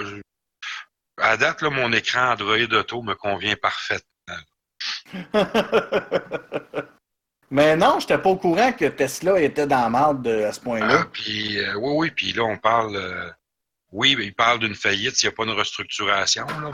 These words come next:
Speaker 1: mais... Euh, le fait qu'il y a aussi un contrepartie, c'est que Tesla, euh, fait partie d'une espèce de, de grou-, de groupe,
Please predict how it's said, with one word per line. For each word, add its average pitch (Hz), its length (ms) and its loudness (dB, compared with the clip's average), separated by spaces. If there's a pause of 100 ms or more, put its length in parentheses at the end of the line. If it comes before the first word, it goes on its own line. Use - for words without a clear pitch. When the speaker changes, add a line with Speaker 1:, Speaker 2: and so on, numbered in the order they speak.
(140)
Speaker 1:
mais... 90 200 -8 (600)
Euh, 92 600 -2
le 107 180 0
fait 147 260 0
qu'il 123 340 0 (300)
y 104 120 -8
a 107 40 -4
aussi 104 280 2
un 127 80 4
contrepartie, - 720 -2
c'est - 180 -2
que 113 120 -8
Tesla, 110 480 -4 (640)
euh, 101 300 -2
fait 120 320 0
partie - 380 0
d'une 123 180 -4
espèce 147 380 -6
de, 107 300 0
de 101 160 -4
grou-, 98 340 -12
de 101 280 -8 (240)
groupe, 123 380 -2